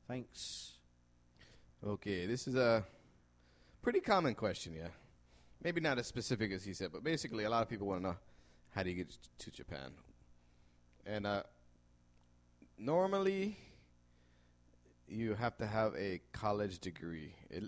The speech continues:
Speaker 2: usually a four-year degree to get a job teaching, especially from America. Chad is from Canada, Toronto, I believe.
Speaker 1: Yes, that's correct.
Speaker 2: So, uh, some countries have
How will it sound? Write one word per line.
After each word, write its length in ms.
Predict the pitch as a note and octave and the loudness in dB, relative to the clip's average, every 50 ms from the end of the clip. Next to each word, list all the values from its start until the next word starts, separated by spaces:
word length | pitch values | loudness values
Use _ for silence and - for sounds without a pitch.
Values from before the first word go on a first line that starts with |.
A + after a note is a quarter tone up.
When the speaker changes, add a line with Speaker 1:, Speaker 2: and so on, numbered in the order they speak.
| - - - | -10 -12 -8
Speaker 2:
usually 360 | - A#2 C#3 C#3+ C3 A#2 G2+ | -4 -4 -2 -2 -2 -2 -2
a 60 | F2+ | -2
four-year 340 | - - G2 F#2 F#2 F2+ F2 | -4 -4 -2 -2 -2 -2 -4
degree 320 | E2 E2+ D2 D#2 D#2+ D#2+ D2+ | -4 -6 -6 -6 -8 -8 -8
to 100 | - E2 | -8 -8
get 140 | F2 E2 D2+ | -8 -6 -6
a 40 | |
job 300 | D#2+ D#2+ D#2 D2 C2 A#1 - - - - - - - - _ - - - - - _ _ - - - | -6 -6 -6 -6 -6 -8 -12 -16 -20 -20 -20 -20 -20 -20 _ -20 -20 -20 -20 -20 _ _ -20 -20 -14
teaching, 320 | - - - - - B1+ - - - - - - - - _ _ - - - - - _ - - - | -14 -12 -10 -10 -12 -12 -14 -16 -20 -20 -20 -20 -20 -20 _ _ -20 -20 -20 -20 -20 _ -20 -20 -18
especially 360 | B2+ - - D3 C#3 - D3 B2+ | -4 2 2 2 4 2 0 0
from 160 | - B2 G#2+ | 0 0 0
America. 460 | G#2 F#2+ F#2 F2+ F2 E2 - E2+ D#2 - - - - - _ - - - - - - - _ | 0 2 2 0 0 -2 -4 -8 -10 -10 -14 -20 -20 -20 _ -20 -20 -20 -20 -20 -20 -20 _
Chad 220 | - - - - A3+ | -2 2 4 6 6
is 80 | - D3+ | 4 4
from 220 | - D#3+ D3 C#3+ - - _ - _ | 2 0 -2 -2 -4 -10 _ -20 _
Canada, 480 | - B2+ A#2 G#2 G2 F2+ F2+ A2+ E3 E3+ D#3+ - | -4 -2 0 0 0 0 0 0 0 -2 -6 -10
Toronto, 460 | - - G#2+ G2 F#2+ F2+ - G2 G2 | -6 -4 -2 -2 -2 -2 -2 -2 -2
I 40 | F2+ | 0
believe. 320 | D#2+ F2+ F#2+ B2+ F3+ - - - - - - - - - | -2 -2 -4 -4 -4 -6 -12 -18 -20 -20 -20 -14 -4 -2
Speaker 1:
Yes, 360 | A2 A#2+ - - - - - - | -2 -2 -2 -4 -8 -8 -10 -10
that's 160 | G#2 - - | -12 -14 -12
correct. 340 | - A2+ C#3 F3+ A3 - - - - - - - - _ | -10 -6 -4 -4 -4 -4 -8 -16 -20 -20 -20 -20 -20 _
Speaker 2:
So, 260 | - - - A2+ G#2+ | -8 -2 0 2 4
uh, 220 | G#2 G#2 G2+ G2 G2 G#2 - - - - - - - - - - _ - - - - - - - - - - - | 4 4 4 2 0 -2 -8 -16 -20 -20 -20 -20 -20 -20 -20 -20 _ -20 -20 -20 -20 -20 -20 -20 -20 -20 -18 -12
some 340 | - - - F#3 G#3 A#3 | -6 4 4 6 6 6
countries 640 | A#3 - G3 F3 E3+ - - D#3 D3+ D3 D3+ C#3+ C3+ | 4 6 6 6 6 4 4 4 6 6 6 4 4
have 300 | B2 C3+ C#3 C3 B2+ A#2+ | 2 4 4 6 6 4